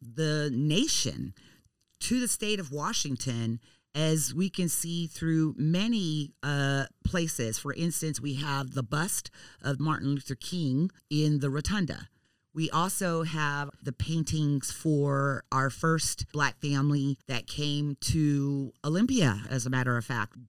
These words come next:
I think this is another way to look at the value of Black African Americans in the state,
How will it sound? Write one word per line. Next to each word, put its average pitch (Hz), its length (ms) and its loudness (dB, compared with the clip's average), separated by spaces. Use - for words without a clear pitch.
I 175 120 4
think 214 220 -4
this 214 160 -2
is 175 140 -2
another 165 360 0
way 147 440 -2
to 147 640 0
look 139 280 -2
at 180 100 -4
the 151 60 -6
value 135 520 0
of 127 600 0
Black 131 380 -4
African 139 360 -4
Americans 127 1120 -4
in 127 200 -4
the 127 80 -4
state, 123 440 -6